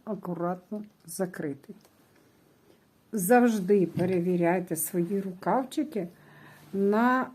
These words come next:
е, прохідність руки. Ну, я це роблю ось так. Якщо в мене рукав ще не зшитий, але один рядочок завжди можна скоригувати. Це так, лайфхаки по ходу роботи.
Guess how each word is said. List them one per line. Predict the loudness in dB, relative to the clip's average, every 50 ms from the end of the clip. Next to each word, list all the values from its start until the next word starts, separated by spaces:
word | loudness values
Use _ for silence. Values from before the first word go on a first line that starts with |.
| -12 -6 -2
е, | 0 0 2 2 2 2 2 0 0 0 -2 -4 -6 -8
прохідність | -8 -8 -8 -4 -2 -2 0 2 2 0 0 -2 -4
руки. | -6 -8 -8 -6 -4 -2 -2 -2 -4 -8 -16 _ _ _ _ _ _ _ _ _ _ _ _ _ _ _ _ _ -20 -20 -20 -20 -20 _ _ _ _
Ну, | -6 -6 -6 -4 -6
я | -4 0 0 2 2
це | 0 -2 -2 -2 -2
роблю | 0 -2 -2 -2 -2 -2 -2 -2 -4 -4
ось | -6 -6 -6 -6
так. | -8 -8 -8 -8 -8 -12 -16
Якщо | -18 -18 -18 -12 -6 -4
в | -2
мене | 0 0 0 0 0 -2 -2
рукав | -4 -6 -6 -6 -6 -8 -8
ще | -10 -10 -8 -6 -4
не | -4 -4 -6
зшитий, | -8 -12 -10 -6 -4 -4 -4 -4 -6 -8 -8 -8 -12 -20 -20 -20 -20 -20 -20 -20 _ -2
але | 0 2 2 2 0 0
один | -2 2 4 6 6 6 6
рядочок | 4 4 2 2 2 0 0 0 -2 -6 -8 -8 -12 -20 _ _ _ _ -10
завжди | -10 -6 -4 -4 -4 -4 -4 -4 -2 0 2
можна | 2 4 2 2 0 0 -2 -2 -4 -4 -6 -12 -18 -20 -20 -20 -20
скоригувати. | -20 -20 -18 -8 -4 -2 0 0 0 -2 -2 -4 -4 -4 -6 -6 -10 -14 -16 -18 -20 -18 _
Це | -14 -12 -12
так, | -6 -4 -4 -4 -4 -4 -4
лайфхаки | -2 -2 -2 -4 -4 -2 -2 -2 -2 -2 -6
по | -6 -6 -8 -10
ходу | -8 -6 -6 -6 -4 -2 -2 -2
роботи. | -2 -2 -2 -2 -4 -4 -4 -6 -12